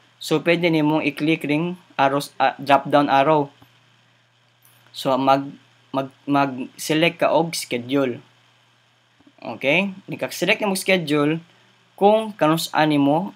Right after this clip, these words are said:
ihatag ang exam. Okay? Pwede nimo i-schedule. So, bisan pag ugma, di ka mag-online sa imong Google Classroom,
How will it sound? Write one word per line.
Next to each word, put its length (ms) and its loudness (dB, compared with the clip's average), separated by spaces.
ihatag 480 -4
ang 80 -10
exam. 480 -6
Okay? 560 -4
Pwede 240 -2
nimo 160 0
i-schedule. 480 -4
So, 160 -2
bisan 400 0
pag 240 6
ugma, 480 4
di 240 -4
ka 80 6
mag-online 560 6
sa 160 0
imong 160 4
Google 320 2
Classroom, 560 2